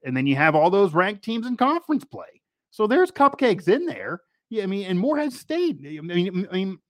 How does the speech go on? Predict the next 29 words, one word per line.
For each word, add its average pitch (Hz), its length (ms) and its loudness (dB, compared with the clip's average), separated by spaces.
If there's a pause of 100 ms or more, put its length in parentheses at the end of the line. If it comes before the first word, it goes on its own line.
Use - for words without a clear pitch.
yeah, 285 240 -6
I 131 80 -6
mean, 156 400 -4
it's, 165 160 -16 (920)
Mount 220 280 4
Saint 240 200 2
Mary's. 233 420 -2
Yeah, 180 120 -2
I - 20 -6
mean, 190 140 -2
these, 254 240 0 (180)
Morehead, 185 400 -2
Morehead 208 400 2
was 202 140 2
a 196 40 -2
recent 233 320 -4
tournament 240 380 0
team, - 220 -16 (360)
and 151 100 -4
they 175 80 0
played 196 280 0
you 226 200 -2
in 226 40 -2
a 131 60 -6
tournament. - 480 -16 (220)
So 180 200 -6
it's 170 120 -8
not 208 240 -6
like 185 340 -8